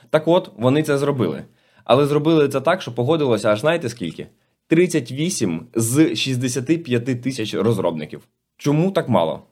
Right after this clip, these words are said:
Ну, по-перше, вони зробили, що тепер треба все одно робити це через додатковий апрув від Apple, і там суцільні таскання йдуть. По-друге, все одно податок Apple треба платити, і потім з ними ще вести додаткову бухгалтерію, і податок цей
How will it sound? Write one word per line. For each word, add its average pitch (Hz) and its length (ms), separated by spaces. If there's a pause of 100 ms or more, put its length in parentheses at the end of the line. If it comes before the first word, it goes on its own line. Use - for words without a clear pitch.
Ну, 151 80
по-перше, 175 420
вони 139 560
зробили, 123 500
що 117 160
тепер 117 360
треба 117 220
все 113 140
одно 123 260
робити 117 360
це 113 220
через 113 320
додатковий 104 600
апрув 113 280
від 101 140
Apple, 90 300 (120)
і 101 100
там 120 220
суцільні 117 420
таскання 98 440
йдуть. 67 260 (440)
По-друге, 143 520
все 123 180
одно 151 240
податок 127 400
Apple 127 260
треба 123 260
платити, 120 540
і 107 40
потім 123 300
з 107 60
ними 123 200
ще 104 140
вести 120 280
додаткову 101 420
бухгалтерію, 110 640
і 107 100
податок 120 380
цей 113 360